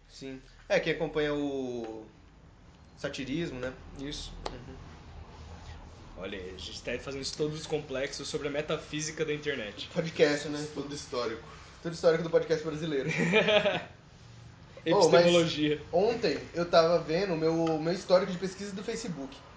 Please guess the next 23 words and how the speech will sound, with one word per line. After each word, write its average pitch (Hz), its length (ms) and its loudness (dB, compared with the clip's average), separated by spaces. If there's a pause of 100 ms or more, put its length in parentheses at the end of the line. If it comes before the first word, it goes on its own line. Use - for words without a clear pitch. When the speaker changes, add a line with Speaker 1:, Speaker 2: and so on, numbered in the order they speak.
Speaker 1:
Eu 151 80 -6
fui 160 120 -10
ver 190 100 6
os 202 100 4
meus 196 120 4
primeiros 214 440 2
históricos 202 360 0
de 175 60 -8
pesquisa, 165 500 -4
cara. 117 320 -4 (640)
E 147 80 -8
foi 185 300 2
há 170 340 10
sete 240 340 6
anos 240 160 8
atrás, 202 300 4
pra - 140 -10
vocês 202 180 -2
verem, 185 160 2
Noventa 214 300 4
e - 20 8
nove 190 220 4
Vidas. 135 320 -4